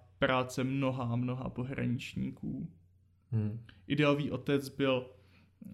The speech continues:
Speaker 1: eh, Hartl, který tam na tom útvaru fungoval spolu, eh, s legendou pohraniční stráže kuchařem. Ten, eh, to byl původně psovod nejslavnějšího a nejúspěšnějšího psa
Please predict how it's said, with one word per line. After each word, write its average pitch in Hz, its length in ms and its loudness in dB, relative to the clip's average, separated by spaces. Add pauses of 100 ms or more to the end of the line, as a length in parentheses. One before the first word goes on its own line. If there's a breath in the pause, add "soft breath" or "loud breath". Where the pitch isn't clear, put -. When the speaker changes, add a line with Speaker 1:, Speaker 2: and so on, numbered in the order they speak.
Speaker 1:
eh, - 20 -6 (560)
Hartl, 147 520 2 (1300 loud breath)
který 143 460 0
tam 135 280 0
na 135 80 -2
tom 139 260 -2
útvaru 139 340 0
fungoval 139 560 2
spolu, 139 520 0 (400 loud breath)
eh, - 340 -6
s - 160 -8
legendou 143 460 4
pohraniční 139 680 -2
stráže 127 640 -2 (340 loud breath)
kuchařem. 123 580 -4 (260)
Ten, 127 220 0
eh, - 360 -4
to - 180 -2
byl 147 180 4
původně 147 580 4
psovod 147 560 0
nejslavnějšího 143 960 2
a - 40 6
nejúspěšnějšího 127 1120 -2
psa 123 440 -2